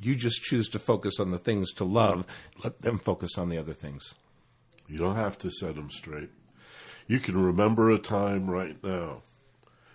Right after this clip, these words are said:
Speaker 2: when you were frustrated by dealing with a pessimist, or you could just as easily imagine a time in the future where that kind of person is gonna come along, and think of how they make you feel,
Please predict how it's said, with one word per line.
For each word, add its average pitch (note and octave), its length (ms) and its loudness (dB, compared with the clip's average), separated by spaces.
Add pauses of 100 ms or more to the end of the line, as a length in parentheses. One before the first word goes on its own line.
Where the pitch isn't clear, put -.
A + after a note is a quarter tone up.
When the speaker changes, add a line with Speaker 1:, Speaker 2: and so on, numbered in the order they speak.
(160)
Speaker 2:
when E2 200 -6
you E2+ 340 -2
were E2 180 -2
frustrated D#2 760 0 (320)
by D#2 140 -8
dealing E2+ 400 -4
with E2+ 220 -6
a D#2 80 -14
pessimist, D2 760 -10
or F#2 120 4
you G#2 140 4
could G#2+ 300 0 (1040)
just C3+ 320 0
as B2+ 200 2
easily C3 500 4
imagine A#2+ 640 2
a B1+ 80 -12
time F#2+ 420 -4
in G2 80 -4
the F#2 100 -4
future A#2+ 460 -10
where C2 180 -12
that D#2 240 -10
kind E2+ 240 -8
of F2 120 -8
person E2+ 400 -6
is C#2 200 -12
gonna D2+ 200 -8
come D#2+ 260 -10
along, D2 680 -8
and C2 140 -16 (800)
think D3+ 220 -8
of B2 120 -6
how F#2 220 -2
they G#2+ 120 0
make G2+ 300 -4
you G#2 100 -8
feel, G#2 440 -10